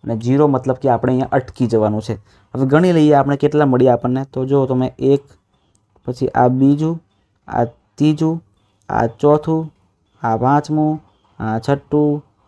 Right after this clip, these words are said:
સાતમું, આઠમું, નવમું અને દસમું. કુલ દસ વાર ગણતરી આપણે કરવી પડી.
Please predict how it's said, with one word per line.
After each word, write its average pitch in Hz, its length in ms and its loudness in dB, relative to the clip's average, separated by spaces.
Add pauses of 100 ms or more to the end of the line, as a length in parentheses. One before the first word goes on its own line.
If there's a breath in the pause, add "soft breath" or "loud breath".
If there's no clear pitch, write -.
સાતમું, 147 840 -2 (420)
આઠમું, 143 680 0 (520)
નવમું 139 680 0
અને 151 360 0 (140)
દસમું. 117 560 0
કુલ 139 180 2
દસ 143 360 2
વાર 151 140 2
ગણતરી 139 320 0
આપણે 131 180 -2
કરવી 143 240 0
પડી. 127 280 0